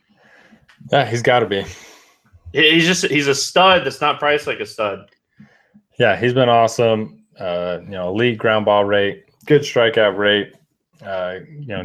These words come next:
Speaker 1: generates a lot of soft and medium contact. He gets to face a Mets team that just doesn't look the same after, uh, all their trades. Outside of Conforto,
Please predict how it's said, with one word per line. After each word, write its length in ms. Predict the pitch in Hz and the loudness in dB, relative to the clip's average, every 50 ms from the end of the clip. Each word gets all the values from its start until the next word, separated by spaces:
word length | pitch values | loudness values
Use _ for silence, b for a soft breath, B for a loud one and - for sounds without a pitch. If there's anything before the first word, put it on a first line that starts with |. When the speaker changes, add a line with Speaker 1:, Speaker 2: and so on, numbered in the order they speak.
| 92 95 | -10 -4
Speaker 1:
generates 460 | - 113 107 104 104 104 101 - - | -2 0 0 2 2 0 0 0 0
a 20 | |
lot 200 | 104 107 107 104 | 2 2 4 4
of 240 | 107 104 101 95 90 | 4 2 2 0 -2
soft 380 | - - 113 104 101 104 - - | -2 0 2 4 4 2 0 -2
and 100 | 98 95 | -6 -4
medium 300 | 101 104 101 101 98 92 | -4 -2 -2 -2 -4 -4
contact. 720 | - 104 101 98 98 90 - 98 98 95 92 95 - _ B B B B B B B | -2 -2 -2 -2 -2 -2 -2 0 0 0 -2 -4 -12 _ B B B B B B B
He 80 | - | 0
gets 140 | 131 147 135 123 | 2 2 2 0
to 60 | 123 | 0
face 280 | - 135 131 123 - | 0 0 0 0 0
a 20 | 117 | 0
Mets 280 | 110 113 120 117 - | 2 2 2 0 -2
team 300 | - - 123 117 117 117 | -4 -2 0 0 0 0
that 160 | 110 104 95 87 90 - _ _ _ _ - | -2 -4 -4 -6 -12 -20 _ _ _ _ -12
just 280 | - 110 107 - - 104 | -10 -10 -10 -10 -8 -4
doesn't 220 | 110 110 107 107 | -2 -2 -2 -2
look 160 | 107 107 107 | -4 -4 -4
the 80 | - 92 | -6 -12
same 400 | - - 104 107 113 104 90 85 | -8 -4 -4 -2 -2 -2 -4 -4
after, 480 | 85 90 87 - - 90 90 90 90 87 | -6 -6 -8 -8 -8 -6 -4 -4 -4 -4
uh, 200 | 87 85 85 82 | -2 -2 -4 -4
all 180 | 87 92 92 | -4 -4 -4
their 160 | 92 92 90 | -6 -8 -8
trades. 420 | - - - 101 98 92 85 - 92 | -8 -4 -2 -2 -2 -2 -2 -2 -2
Outside 320 | 98 104 - - 110 104 | -2 0 0 0 0 0
of 80 | 104 - | 0 -4
Conforto, 600 | - 98 - - 107 104 104 104 104 104 101 | -8 -14 -8 -4 -2 0 2 2 2 0 0